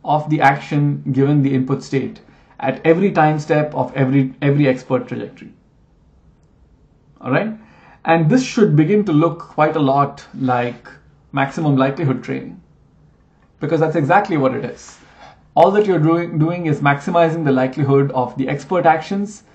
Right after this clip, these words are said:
given the states that were input to the expert. And so you're simply treating this problem as a supervised learning problem, where you take the expert trajectories and the actions,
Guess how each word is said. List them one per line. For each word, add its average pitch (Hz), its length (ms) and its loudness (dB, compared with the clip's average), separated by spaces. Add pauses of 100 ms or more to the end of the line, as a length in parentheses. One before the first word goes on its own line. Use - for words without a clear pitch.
(300)
given 170 320 2
the 147 100 2
states 156 420 -2
that 131 200 -2
were 127 160 0
input 135 320 0
to 120 80 -8
the 120 140 -6
expert. - 480 -12 (400)
And 131 120 -2
so 156 360 0
you're 147 200 2
simply 202 380 -2
treating 151 800 -2 (340)
this 127 200 -4
problem 147 480 4
as 131 120 2
a 131 60 -2
supervised 151 560 2
learning 127 320 4
problem, 120 480 -4
where 131 240 2
you 127 200 -2
take 165 320 -6
the 147 120 0
expert 139 500 -2
trajectories 151 720 -4
and 127 260 -4
the 127 100 -6
actions, 147 640 -4